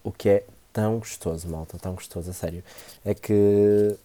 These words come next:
tão gostoso mais ou menos porque, não é? Ou seja, isto quer dizer que eu vou ter que arranjar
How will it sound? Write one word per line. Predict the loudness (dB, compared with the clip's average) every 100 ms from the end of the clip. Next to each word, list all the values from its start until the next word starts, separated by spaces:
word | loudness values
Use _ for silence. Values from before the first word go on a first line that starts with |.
| _ 0
tão | 2 2
gostoso | 2 2 2 0
mais | -2 0 0 2
ou | 0
menos | 0 -4
porque, | -10 -18 -16 -6 -4
não | -2
é? | -4
Ou |
seja, | -6 -8 -8 -10
isto | -12 -6
quer | -4
dizer | -2 -2
que | -2
eu | -4
vou | -4
ter | -6
que | -8
arranjar | -6 -4 -4